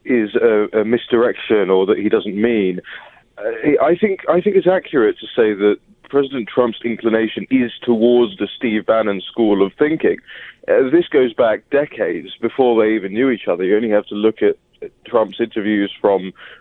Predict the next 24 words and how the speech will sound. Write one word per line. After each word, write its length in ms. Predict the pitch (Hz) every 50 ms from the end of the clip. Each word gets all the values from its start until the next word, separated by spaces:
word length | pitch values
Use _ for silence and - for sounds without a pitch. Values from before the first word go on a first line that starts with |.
| _ -
from 200 | - 107 98 98
decades 540 | - 147 139 - - 123 110 101 95 - 104
ago 340 | 104 90 101 101 92 95 92
where 180 | 95 90 90
he's 180 | 98 101 90 -
talking 400 | - - 117 104 - - 92 95
about 360 | 95 80 95 92 95 90 90
the, 260 | 98 95 95 95 92 _ _ _ _ _
talking 280 | - 135 117 - 107 101
about 220 | 87 92 92 -
economic 420 | - 104 - 107 98 98 95 87 90
nationalism. 680 | 98 98 90 - - - 98 92 95 87 98 98 95 - - - - - - -
He's 140 | 131 117 -
talking 320 | 127 110 - - 101 101
about 220 | 98 101 98 95 92
the 60 | 90
bad 280 | - 110 98 98 95 - - -
trade 280 | 117 110 101 95 87
deals 300 | 101 98 95 92 92 90
that 80 | 101 95
America 500 | 95 90 98 95 92 92 90 - 98 92 92
is 60 | - -
signing. 400 | - 104 98 92 90 87 85 85 _ - - - - - _ -
Um, 300 | 117 117 117 117 117 120